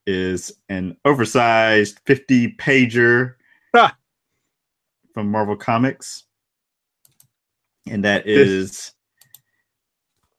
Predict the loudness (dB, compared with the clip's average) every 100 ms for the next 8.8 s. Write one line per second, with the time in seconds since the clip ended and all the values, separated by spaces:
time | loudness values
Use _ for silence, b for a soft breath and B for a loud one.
0 | _ _ -6 -2 0 0 -4 -2 0 0
1 | 0 -2 -4 -4 0 0 0 -4 -2 -2
2 | -2 -2 -4 -8 _ _ _ -4 2 4
3 | 6 4 4 2 2 2 4 4 4 0
4 | -4 -8 -12 _ _ _ _ _ _ _
5 | _ _ _ _ _ _ _ _ _ -20
6 | _ _ _ _ _ _ _ _ _ _
7 | _ _ _ _ -6 -4 -6 -12 _ _
8 | _ _ _ -16 -10 -6 -4